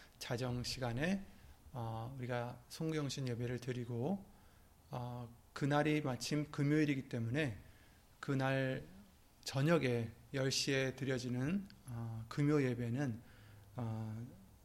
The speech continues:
생략이 되겠습니다. 없겠습니다. 그래서 내일 예배를, 어, 드리는 송구영신 예배를 예수 이름으로 드린 후,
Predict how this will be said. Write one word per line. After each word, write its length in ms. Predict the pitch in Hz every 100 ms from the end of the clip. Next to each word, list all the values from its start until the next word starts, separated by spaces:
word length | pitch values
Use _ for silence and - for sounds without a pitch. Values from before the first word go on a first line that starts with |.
| - - - -
생략이 420 | - 170 147 131
되겠습니다. 580 | 127 117 117 - 117 117
없겠습니다. 800 | 120 - 117 113 123 113 113 127
그래서 280 | 131 117 117 - - - -
내일 360 | 120 123 123 120
예배를, 580 | 120 127 120 127 175 - - - - - 156
어, 280 | 131 120 117 117
드리는 520 | 147 127 131 120 117 - - - - - - - - -
송구영신 800 | - 196 185 185 170 156 - 135
예배를 640 | 120 117 117 113 160 180 139
예수 180 | 110 -
이름으로 220 | 117 113
드린 260 | - 127 123
후, 240 | 117 175